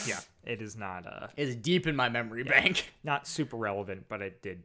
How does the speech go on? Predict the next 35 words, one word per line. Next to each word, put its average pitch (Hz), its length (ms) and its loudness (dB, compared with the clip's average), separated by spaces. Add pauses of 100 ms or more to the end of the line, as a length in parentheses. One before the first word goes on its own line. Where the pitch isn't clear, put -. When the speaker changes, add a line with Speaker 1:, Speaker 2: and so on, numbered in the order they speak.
Speaker 1:
jump 95 240 -8
out 92 180 -8
to - 80 -12
me 95 80 -10
immediately 95 460 -12
when - 80 -14
they - 80 -14
were - 100 -10
like, - 220 -8
"We'll 196 100 6
call 233 220 6
the 170 80 -4
dog 190 320 6
Normal," 202 400 6
and 104 80 -2
I 104 60 0
was 107 120 -4
like, 95 160 -4
"Normal?" 113 460 2 (260)
Speaker 2:
<laughs> 131 380 -4
The 135 100 0
cat 175 320 10 (200)
from 135 180 -6
Garfield? 247 400 6 (200)
Speaker 1:
Yeah. 131 180 8
Speaker 2:
Lasagna? 254 340 4 (220)
Mondays? 480 540 2 (880)
Speaker 1:
I 101 80 -8
hate 135 240 -2
'em. 185 80 -2 (300)
Speaker 2:
<laughs> 151 320 2
Speaker 1:
Um, 143 640 8 (1000)
it's - 160 -12
editing 98 380 -4
day. 87 240 -10